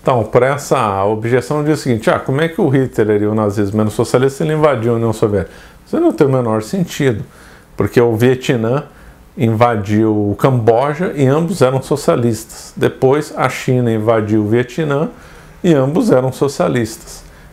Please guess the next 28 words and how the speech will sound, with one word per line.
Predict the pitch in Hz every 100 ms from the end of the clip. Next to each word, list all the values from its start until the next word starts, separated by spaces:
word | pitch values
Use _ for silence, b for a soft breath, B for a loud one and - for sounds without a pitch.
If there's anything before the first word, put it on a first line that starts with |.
| -
E | 147 170 170 B B B -
a | 113
União | 120 123 123
Soviética | 117 131 110 113 110 107 - 123 131
e | 131
a | 143
China | - 151 165
chegaram | 151 131 135
até | 123 160
a |
trocar | 156 - 139 156 -
tiros | - 139 143 139 127
na | 135
fronteira. | - 156 - 135 117 - - b b b - -
E | 240
ambos | 113 113 123 113
eram | 113 113
socialistas. | - 117 - 120 95 -
Então | -
não | 117
tem | 117 131 131
o |
menor | 127 117 131
sentido, | 135 160 135 - 110 117 120 - B B B B -
é, | 107 101 107
essa | 107 - 123
análise. | 110 90 85 82 90
Então | - - 107 117